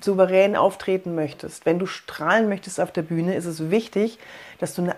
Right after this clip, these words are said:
aufrechte Körperhaltung annimmst.“ Entschuldigung, eine aufrechte Körperhaltung. Das heißt,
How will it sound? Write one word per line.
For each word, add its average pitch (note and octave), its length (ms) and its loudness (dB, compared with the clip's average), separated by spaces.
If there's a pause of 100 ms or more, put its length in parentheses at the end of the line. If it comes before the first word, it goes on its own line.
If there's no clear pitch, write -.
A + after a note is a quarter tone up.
(100)
aufrechte G#3+ 580 4
Körperhaltung E3+ 760 0
annimmst.“ C3+ 460 -8 (760)
Entschuldigung, D#3 380 -2 (100)
eine - 140 0
aufrechte F#3 380 4
Körperhaltung. D#3+ 580 0 (880)
Das E3 140 -4
heißt, G3 360 0